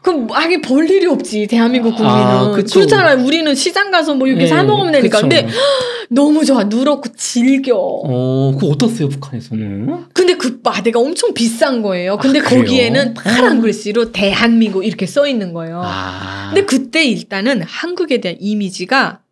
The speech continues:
Speaker 1: 너무 좋아졌어요. 저는 좋았던 점은 그거라고 봐요. 대한민국이 잘 산다라는 거를
Speaker 2: 음.
Speaker 1: 북한 주민들에게 심어준 거죠.
Speaker 2: 심어줬다.
Speaker 1: 그건 좋았던 점이고, 어, 조금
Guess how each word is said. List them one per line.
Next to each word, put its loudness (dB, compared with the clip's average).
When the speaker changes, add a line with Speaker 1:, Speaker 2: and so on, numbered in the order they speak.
Speaker 1:
너무 -2
좋아졌어요. -6
저는 0
좋았던 -2
점은 -6
그거라고 0
봐요. -12
대한민국이 -2
잘 -4
산다라는 -6
거를 -2
Speaker 2:
음. -6
Speaker 1:
북한 -4
주민들에게 -4
심어준 -2
거죠. -18
Speaker 2:
심어줬다. -6
Speaker 1:
그건 0
좋았던 -8
점이고, -6
어, -6
조금 -2